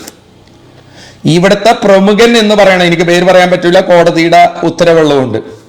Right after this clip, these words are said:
പക്ഷെ ഞാനത് വെക്കേറ്റ് ചെയ്യാൻ കൊടുത്തിട്ടുണ്ട്. ഞാൻ ഇതേ പച്ചക്ക് പറയണ ചാനലിൽ ആ ബിൽഡറിന്റെ പേരും ബിൽഡിങ്ങിന്റെ പേരും ബ്രാൻഡ് പേരും പറഞ്ഞ് പച്ചക്ക് പറഞ്ഞിട്ടേ ഉള്ളു ബെന്നി ജോസഫ്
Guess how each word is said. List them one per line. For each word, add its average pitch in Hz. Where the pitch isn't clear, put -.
പക്ഷെ 202
ഞാനത് 185
വെക്കേറ്റ് 196
ചെയ്യാൻ 214
കൊടുത്തിട്ടുണ്ട്. 185
ഞാൻ 196
ഇതേ 233
പച്ചക്ക് 175
പറയണ 220
ചാനലിൽ 208
ആ 175
ബിൽഡറിന്റെ 196
പേരും 220
ബിൽഡിങ്ങിന്റെ 202
പേരും 220
ബ്രാൻഡ് 180
പേരും 220
പറഞ്ഞ് 214
പച്ചക്ക് 208
പറഞ്ഞിട്ടേ 208
ഉള്ളു 208
ബെന്നി 180
ജോസഫ് 196